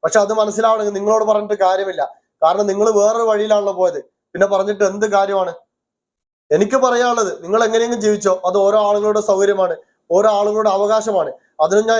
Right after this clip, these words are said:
എതിര് പറയുന്നില്ല. പക്ഷെ മറ്റുള്ളവരുടെ മുമ്പിൽ പോയിട്ട് നിങ്ങളുടെ ജനിപ്പിച്ചു വിട്ട മാതാപിതാക്കളെ ഇങ്ങനെ പരസ്യമായിട്ട് പരിഹസിച്ച് സംസാരിക്കരുത്. അതേ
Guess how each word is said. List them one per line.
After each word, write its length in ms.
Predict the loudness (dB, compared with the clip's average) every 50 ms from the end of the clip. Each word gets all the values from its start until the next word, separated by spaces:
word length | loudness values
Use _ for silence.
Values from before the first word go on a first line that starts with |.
| 2 2
എതിര് 160 | 2 0 0 2
പറയുന്നില്ല. 320 | 2 0 -2 -2 -6 -4 -6 -4
പക്ഷെ 220 | 0 0 0 0 0 -4 -8 _ _ _ _ _ 0
മറ്റുള്ളവരുടെ 640 | 0 0 0 0 -2 0 2 2 2 2 2 0 0
മുമ്പിൽ 300 | -2 -2 0 0 -2 0
പോയിട്ട് 320 | 2 0 0 2 -2 -4 -4 -6 -14 _ _ _ _ -4
നിങ്ങളുടെ 260 | 0 2 2 2 2 0 0
ജനിപ്പിച്ചു 400 | -2 -2 -2 -4 -4 -6 -4 -4 -2
വിട്ട 120 | 0 -2 0 0 2
മാതാപിതാക്കളെ 760 | 0 2 2 0 0 0 0 0 0 0 0 -2 -2 -2 -4 -6 -14 _ _ _ _ _ _ _ _ _ _ _ _ _
ഇങ്ങനെ 160 | 2 2 2
പരസ്യമായിട്ട് 760 | 2 0 0 0 0 -2 -4 0 0 2 0 0 0 -2 -6 -6 -8 -12 _ -2
പരിഹസിച്ച് 500 | 0 0 0 -2 -2 -2 -4 -4 -4 -2
സംസാരിക്കരുത്. 720 | 0 0 -2 0 0 -2 -2 -2 -2 -4 -6 -6 -6 -10 -14 _ _ _ _ _ -4
അതേ 180 | 0 0 2